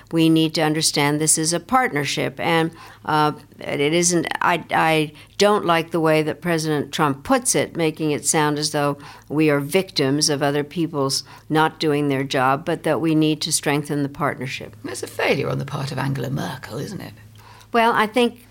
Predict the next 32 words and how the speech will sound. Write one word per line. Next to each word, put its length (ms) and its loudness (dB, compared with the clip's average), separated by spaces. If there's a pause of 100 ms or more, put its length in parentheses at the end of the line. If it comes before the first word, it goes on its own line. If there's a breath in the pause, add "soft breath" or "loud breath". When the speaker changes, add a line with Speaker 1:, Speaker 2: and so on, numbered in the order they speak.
Speaker 1:
part 280 0
of 100 -2
the 160 2
issue 400 2
is 260 0
that 300 0
Germany 440 2
has 300 -2
a 180 -4
history 540 -2
that 220 -4
they're 220 0
very 420 0 (460 loud breath)
conscious 560 0
of, 360 -2 (260 loud breath)
and 320 2
I 100 2
think 360 -2
that 240 -2
there 280 0
are 40 -4
real 400 0
issues 420 0
about 380 0
how 320 0
they're 120 -2
gonna 200 0
use 260 0
their 180 -2
arms, 440 2
et 80 -6
cetera. 440 0